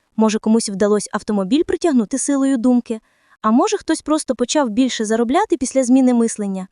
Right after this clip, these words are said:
Діліться своїм досвідом в коментарях. Буду їм дуже рада! Цікаво дізнатись, чи працює це в реальному житті, чи тільки в моїх мріях.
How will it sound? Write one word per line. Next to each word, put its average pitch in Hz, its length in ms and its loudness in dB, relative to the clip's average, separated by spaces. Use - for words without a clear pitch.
Діліться 226 480 0
своїм 233 360 0
досвідом 226 420 -2
в - 80 -10
коментарях. 226 760 -2
Буду 226 220 -2
їм 233 220 0
дуже 208 340 0
рада! 165 300 -8
Цікаво 277 360 0
дізнатись, 285 580 -4
чи 208 140 -2
працює 330 420 0
це 269 120 -2
в 240 60 0
реальному 233 400 2
житті, 208 280 0
чи - 120 -4
тільки 320 300 -2
в 254 40 0
моїх 247 320 2
мріях. 202 500 -2